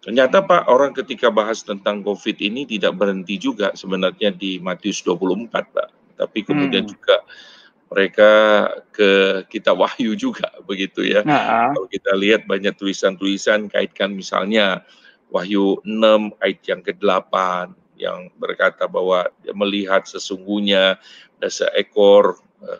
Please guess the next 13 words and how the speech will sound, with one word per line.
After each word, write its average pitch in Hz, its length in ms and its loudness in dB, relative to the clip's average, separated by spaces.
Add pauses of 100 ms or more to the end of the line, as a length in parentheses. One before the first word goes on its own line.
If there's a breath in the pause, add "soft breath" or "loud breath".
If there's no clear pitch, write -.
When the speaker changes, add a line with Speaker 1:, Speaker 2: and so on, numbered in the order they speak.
(120)
Speaker 1:
kuda 98 200 -6
hijau 95 420 -2
kuning 110 680 -4 (540 soft breath)
dan 101 260 2 (480)
orang 110 380 4
yang 104 260 4
menunggangi 110 600 -2
bernama 98 460 -2
Maut 107 440 2
dan 95 160 -2
kerajaan 98 320 -4
Maut 98 240 0
mengikutinya. 104 880 -2